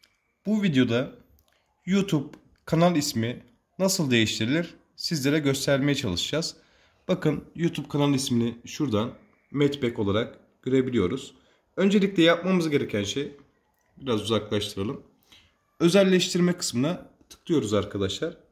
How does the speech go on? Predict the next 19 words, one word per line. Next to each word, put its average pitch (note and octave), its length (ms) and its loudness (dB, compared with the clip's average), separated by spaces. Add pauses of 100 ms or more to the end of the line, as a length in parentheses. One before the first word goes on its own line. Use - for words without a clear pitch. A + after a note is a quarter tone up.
Burası C3 280 -2
YouTube - 280 -4
Studio. F#2 440 -6 (1000)
Özelleştirme G3 680 4
kısmına G3 280 -2
tıkladıktan F#3+ 560 -2
sonra D3 400 0 (360)
şu - 180 -6
üst - 240 -2
köşede D3 480 -2 (560)
temel G3 380 2
bilgilere C3 560 0 (200)
tıklıyoruz A2 440 0
arkadaşlar. F#2+ 680 -4 (840)
Burada F#3 300 4
biz F3+ 300 -2 (260)
Metback'i E3+ 640 -2 (1300)
Metra E3+ 340 4
yapacağız. A2+ 600 0